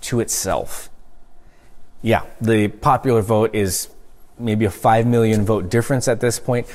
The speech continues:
but there's still sort of a, a fifty-one percent to forty-seven percent difference there. And because this was not just an election about a political platform, because it was about morality in a lot of sense, right and wrong,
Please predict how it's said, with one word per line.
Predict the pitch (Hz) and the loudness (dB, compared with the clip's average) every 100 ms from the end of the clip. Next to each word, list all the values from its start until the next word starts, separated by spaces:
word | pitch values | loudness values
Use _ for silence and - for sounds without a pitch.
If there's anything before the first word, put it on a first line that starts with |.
| - - | -8 0
but | 143 - | 2 6
there's | 143 135 | 6 4
still | - - 160 151 139 131 | 0 0 4 6 6 4
sort | - 151 139 | 0 2 4
of | 127 | 4
a, | 123 110 - - - | 4 4 2 -12 -4
a | 117 | -2
fifty-one | - 175 180 160 156 | 0 0 2 4 4
percent | 151 139 151 143 | 2 0 2 0
to | 135 | 0
forty-seven | 110 - 139 131 - 113 113 104 | -2 2 2 2 2 2 2 -2
percent | 95 90 101 87 78 - - - - - 104 | -4 -4 -2 -4 -6 -12 -16 -20 -20 -14 -6
difference | 104 104 92 76 - | -2 0 -2 -6 -4
there. | 73 - - - - - - - - | -2 -4 -8 -14 -18 -20 -18 -16 -2
And | 143 | 2
because | 151 180 175 | 4 4 4
this | 190 190 | 2 2
was | 156 | 2
not | 170 175 | 2 2
just | 156 165 160 | 2 2 2
an | 139 | 2
election | 127 135 135 147 | 4 4 2 0
about | 131 123 120 117 | 2 4 6 4
a | 113 | 0
political | - 113 113 127 135 | 0 2 2 2 -2
platform, | 135 135 - - 143 143 143 - - - | -2 -2 -2 -2 -2 -2 -6 -14 -18 -8
because | - - 151 | -4 2 4
it | 160 | 4
was | 131 | 2
about | 117 120 117 113 | 4 6 6 4
morality | 107 101 95 104 120 139 | 2 2 4 4 4 4
in | 143 | 2
a | |
lot | 143 143 | 2 2
of | 143 | 0
sense, | - 147 147 | 0 -2 -2
right | 85 90 123 | 0 2 2
and | 113 101 | 2 2
wrong, | 101 120 131 | 2 0 -4